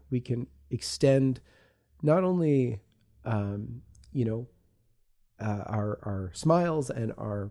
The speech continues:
prayers for one another, but, uh, there've been a lot of amazing people who have, uh, made meals for the family and done things to reach out and help out. And, uh, it's an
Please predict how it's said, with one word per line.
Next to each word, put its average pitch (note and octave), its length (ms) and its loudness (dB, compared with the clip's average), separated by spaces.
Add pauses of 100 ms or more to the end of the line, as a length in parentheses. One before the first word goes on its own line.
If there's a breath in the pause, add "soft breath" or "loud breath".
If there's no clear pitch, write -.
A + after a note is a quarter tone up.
prayers E3+ 280 4
for - 140 -10
one C3+ 120 0
another, B2+ 300 0 (540 soft breath)
but, - 500 0
uh, A#2+ 320 2 (420)
there've C#3+ 160 0
been C#3+ 100 4
a C3+ 80 4
lot C#3 160 2
of B2 60 0
amazing B2 380 4
people A2+ 420 -6
who A#2 300 0
have, A2+ 360 -4 (540)
uh, - 200 -8
made G#2+ 240 -4
meals D3 300 -2
for - 140 -14
the C3 60 -10
family C#3 680 0
and A2 240 -2
done A2+ 200 0
things A#2 240 -2
to - 120 -6
reach A2+ 260 -2
out G#2+ 200 -2
and F#2+ 140 -4
help G#2 220 -6
out. F#2+ 160 -8 (800 soft breath)
And, G2+ 400 -2
uh, G#2 240 -4 (540)
it's - 120 -2
an D3+ 80 4